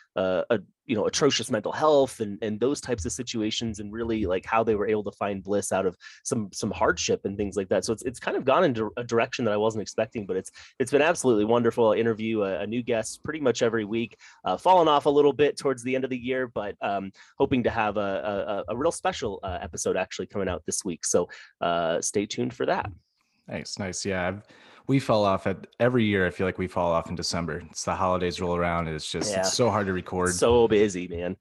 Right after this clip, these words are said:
Speaker 2: Uh, no, and I always, like, get excited. I'm like, "We're gonna do so many episodes like how we did for the Halloween stuff," and then I do one. <laughs>
Speaker 1: Yep. Yeah, for sure.
Speaker 2: Uh, where can we find
Speaker 1: For
Speaker 2: What's
Speaker 1: sure.
Speaker 2: Your Bliss?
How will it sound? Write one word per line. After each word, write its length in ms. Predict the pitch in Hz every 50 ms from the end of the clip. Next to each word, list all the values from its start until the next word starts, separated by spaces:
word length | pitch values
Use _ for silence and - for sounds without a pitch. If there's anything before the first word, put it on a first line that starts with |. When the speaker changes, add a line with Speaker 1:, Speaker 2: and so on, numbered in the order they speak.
| _ _ -
Speaker 2:
Uh, 40 | - -
no, 420 | 113 110 101 101 95 87 78 - - _
and 140 | 123 117 104
I 120 | 104 104
always, 340 | 107 120 127 127 110 - -
like, 140 | 117 110 107
get 100 | - 113
excited. 260 | 107 - - 104 95
I'm 80 | 110 110
like, 140 | 104 110 -
"We're 80 | 156
gonna 180 | 151 170 165 156
do 460 | 135 120 160 170 175 170 156 143 123
so 200 | 113 - - 170
many 160 | 165 160 143 139
episodes 340 | 143 - - 151 131 -
like 60 | 120 120
how 80 | 139
we 80 | 131 139
did 160 | 143 139 139
for 80 | - 127
the 80 | 120
Halloween 500 | 123 135 135 143 131 131 147 151 156 165
stuff," 360 | - - - 120 101 95 -
and 80 | 117 113
then 120 | 113 104
I 80 | 104 101
do 220 | 101 101 110 101
one. 340 | 95 95 92 80 80 82 85 - - - - - - -
<laughs> 340 | 202 190 - - - -
Speaker 1:
Yep. 180 | - 107 110 104 - - _ -
Yeah, 180 | 104 98 87 - - _ _ -
for 140 | 117 107
sure. 260 | 104 - 110 98 90 98 98 - - _ _ _ - - - - - - - _
Speaker 2:
Uh, 160 | - 131 113 110
where 160 | 117 135 156
can 140 | 147 180 170
we 100 | 165 131
find 280 | - 117 110 135 131
Speaker 1:
For 40 | 90
Speaker 2:
What's 120 | 82 -
Speaker 1:
sure. 80 | - -
Speaker 2:
Your 80 | - 71
Bliss? 280 | 82 - - - -